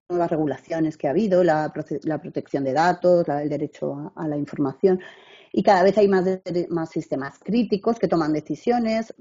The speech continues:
y, y esto es lo que ha hecho, pues, este, este interés renovado, ¿no? Pero si nos fijamos en referencias clásicas, la explicabilidad ha sido identificada como una característica clave de los sistemas inteligentes desde, desde hace mucho tiempo y hay distintos tipos de explicaciones.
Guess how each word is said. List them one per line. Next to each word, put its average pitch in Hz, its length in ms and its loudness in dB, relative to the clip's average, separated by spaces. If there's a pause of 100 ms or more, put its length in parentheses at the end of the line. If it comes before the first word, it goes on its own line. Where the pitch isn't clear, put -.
(120)
y, - 280 -6
y 202 160 2
esto 233 240 0
es 196 100 0
lo 190 80 -2
que 185 120 4
ha 180 60 6
hecho, 214 260 -2
pues, - 380 -12
este, 147 380 -6
este - 200 -2
interés 165 320 0
renovado, 139 380 -4
¿no? 208 140 -2
Pero 170 160 -2
si 151 260 -4
nos 143 340 -6
fijamos 151 460 -4
en 156 140 0
referencias 160 480 -2
clásicas, 160 500 0
la - 60 0
explicabilidad 156 580 0
ha 156 40 -4
sido 165 300 0 (680)
identificada 190 720 2
como 175 120 2
una 180 120 2
característica 151 800 -4
clave 196 320 4
de 202 80 0
los 160 80 -2
sistemas 160 320 -4
inteligentes 170 540 -2
desde, 147 320 -2
desde 139 240 -6
hace - 180 -10
mucho 135 260 -10
tiempo 180 460 4
y 160 360 0
hay 175 140 4
distintos 180 480 0
tipos 170 260 0
de 160 40 -2
explicaciones. 156 720 -4